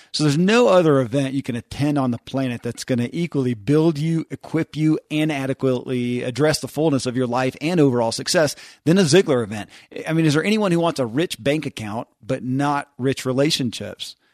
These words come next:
And is there anyone desiring rich relationships who does not also desire a rich bank account? Business success, career success,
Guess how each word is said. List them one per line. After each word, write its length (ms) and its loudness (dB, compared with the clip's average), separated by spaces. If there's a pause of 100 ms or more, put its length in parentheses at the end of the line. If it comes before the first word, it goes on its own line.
(160)
And 180 -6
is 120 -2
there 120 4
anyone 420 2
desiring 400 0
rich 220 0
relationships 640 -2
who 340 2
does 240 0
not 220 2
also 460 0 (260)
desire 560 0
a 160 -2
rich 320 -4 (140)
bank 260 0
account? 400 -6 (540)
Business 400 0
success, 640 -8 (280)
career 380 0
success, 560 -6